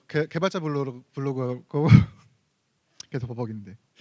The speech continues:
쿡패드에서 근무하는 개발자들이 직접 운영하는 블로그가 있습니다. 저 역시도 디자이너로서, 이거 제가 쓴 글인데요.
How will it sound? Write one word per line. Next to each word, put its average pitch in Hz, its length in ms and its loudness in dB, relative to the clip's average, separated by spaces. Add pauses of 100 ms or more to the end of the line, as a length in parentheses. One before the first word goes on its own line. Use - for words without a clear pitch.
(1040)
쿡패드에서 214 680 6
근무하는 175 460 2
개발자들이 151 500 2
직접 123 320 -6
운영하는 127 480 -2
블로그가 135 360 0
있습니다. 123 260 -4
저 151 140 2
역시도 147 540 -2
디자이너로서, 165 460 -4
이거 151 140 -2
제가 175 180 0
쓴 185 160 -4
글인데요. 143 480 0